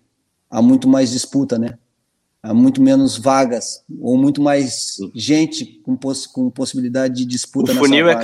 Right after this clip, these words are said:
Speaker 2: cada vez menor, né?
Speaker 1: É,
Speaker 2: O funil
Speaker 1: cada
Speaker 2: é
Speaker 1: vez
Speaker 2: cada vez
Speaker 1: menor.
Speaker 2: menor.
Speaker 1: Então, se você tiver talento, olhe pra inspiração desse jogador aí, pra, pra, pra dedicação, pro comportamento dele.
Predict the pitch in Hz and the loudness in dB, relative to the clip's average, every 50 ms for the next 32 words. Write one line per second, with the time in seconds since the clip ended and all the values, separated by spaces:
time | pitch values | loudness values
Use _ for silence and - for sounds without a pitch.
0 | 160 151 151 143 143 156 151 151 156 139 131 127 127 127 127 123 117 117 113 113 | 2 2 2 4 2 2 0 2 0 0 2 2 2 2 0 0 -2 -6 -6 -4
1 | - 131 135 139 135 127 120 135 131 135 135 127 139 139 135 139 135 127 131 131 | 0 0 2 2 2 2 2 0 0 2 0 0 0 0 0 0 0 0 0 0
2 | 131 123 127 123 - 143 143 147 147 156 143 _ _ _ _ _ _ _ _ - | 0 -2 -2 -2 0 0 2 2 0 -2 -4 _ _ _ _ _ _ _ _ -10
3 | - - 139 131 135 135 - 165 - - 139 156 147 - 151 135 131 139 156 165 | -6 -4 -4 -4 -4 -2 -4 -4 -4 -2 -2 -2 -2 -2 -2 -2 0 2 0 0
4 | 156 - - 117 107 _ _ _ _ _ _ _ _ _ _ _ _ _ _ - | 0 -4 -8 -16 -18 _ _ _ _ _ _ _ _ _ _ _ _ _ _ -18
5 | - 131 135 147 151 147 143 143 135 - - 139 139 127 - - 139 139 135 127 | -10 -6 -4 -4 -2 -2 -4 -6 -6 -4 -4 -4 -4 -4 -4 -4 -4 -2 -2 -4
6 | - 123 120 131 123 123 120 117 123 127 120 120 123 127 131 - - 127 117 113 | -4 -6 -4 -4 -4 -4 -6 -4 -4 -4 -4 -4 -2 -4 -4 -4 -4 -6 -6 -6
7 | 107 - - 123 120 117 117 113 - - _ _ - 120 117 120 120 113 113 - | -8 -8 -6 -4 -4 -4 -4 -8 -12 -18 _ _ -4 -2 0 0 0 0 -2 -2
8 | - 113 110 - - 127 127 117 - 117 - 120 110 113 117 110 - 120 117 117 | -2 -2 0 0 0 0 0 -2 -4 -6 -6 -4 -4 -4 -4 -4 -2 -2 -2 -2
9 | 120 113 117 113 120 120 123 127 127 | -2 -4 -4 -2 0 0 0 0 -4